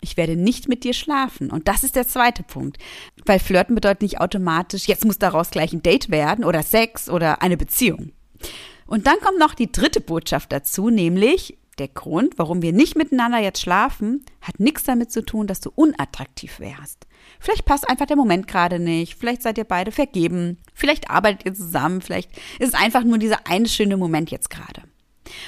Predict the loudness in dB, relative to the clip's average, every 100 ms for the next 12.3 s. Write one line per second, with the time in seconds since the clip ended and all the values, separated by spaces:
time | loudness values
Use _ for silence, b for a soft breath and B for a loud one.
0 | B B 0 2 2 -6 -6 4 6 6
1 | 0 0 2 2 0 -2 -2 -2 -2 0
2 | 2 2 0 0 0 -2 -8 -6 -6 -4
3 | -2 0 0 -2 -4 -8 -4 -4 -2 -6
4 | -6 -4 -2 -2 -6 -10 -14 -16 b b
5 | b 0 2 2 0 0 -2 -2 -2 0
6 | 0 2 2 2 -4 _ _ -6 -2 -2
7 | -2 -4 -6 -6 -4 -2 -4 -4 -2 -2
8 | -4 -4 -6 -6 b b b b 2 2
9 | 2 -2 -6 -4 -2 0 2 4 4 2
10 | 0 0 -2 -4 -2 -2 -4 -4 -4 -6
11 | 0 0 0 -8 -12 -14 -20 B B B
12 | -2 2